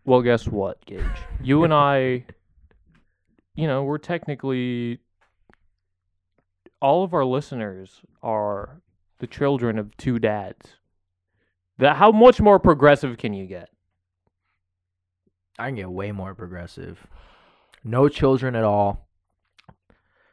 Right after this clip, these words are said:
Speaker 2: No parents at all. Let's just exist in the void.
Speaker 1: <laughs> Off the grid?
Speaker 2: Off the grid. Off of, off the sphere. Off the flat earth.
Speaker 1: Yeah.
Speaker 2: Like, the most progressive thing you could do is just stop existing.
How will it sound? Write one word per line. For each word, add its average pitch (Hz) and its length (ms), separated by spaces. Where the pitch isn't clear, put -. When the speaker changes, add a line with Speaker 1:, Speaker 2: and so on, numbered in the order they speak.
Speaker 2:
No 113 220
parents 123 440
at 110 80
all. 101 440
Let's 110 200
just 131 260
exist 110 460
in 107 80
the 104 80
void. 90 440
Speaker 1:
<laughs> 226 80
Off 139 200
the 135 80
grid? 123 400
Speaker 2:
Off 120 260
the 139 80
grid. 117 380
Off 160 320
of, 123 200
off 127 260
the 101 80
sphere. 131 540
Off - 220
the 113 80
flat 107 340
earth. 127 340
Speaker 1:
Yeah. 131 280
Speaker 2:
Like, 127 200
the 127 80
most 143 240
progressive 151 440
thing 143 160
you 135 80
could 110 160
do 117 180
is 110 100
just - 220
stop 107 260
existing. 117 720